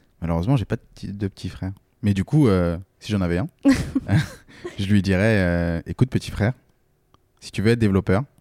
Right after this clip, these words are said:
il faut pas abandonner. » Parce qu'il y a plein de fois où tu vas avoir envie d'abandon-,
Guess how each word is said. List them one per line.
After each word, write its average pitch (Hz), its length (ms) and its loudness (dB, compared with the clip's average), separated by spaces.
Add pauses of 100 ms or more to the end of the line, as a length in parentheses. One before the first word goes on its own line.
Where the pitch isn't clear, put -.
(140)
il 110 60 -4
faut - 140 -2
pas 87 200 0
abandonner. » 82 420 -2 (800)
Parce 95 160 0
qu'il - 80 0
y 92 40 4
a 90 40 2
plein 143 260 2
de 147 60 2
fois 117 180 2
où 120 80 6
tu - 80 -2
vas 104 80 2
avoir 90 220 0
envie 104 180 0
d'abandon-, 95 480 2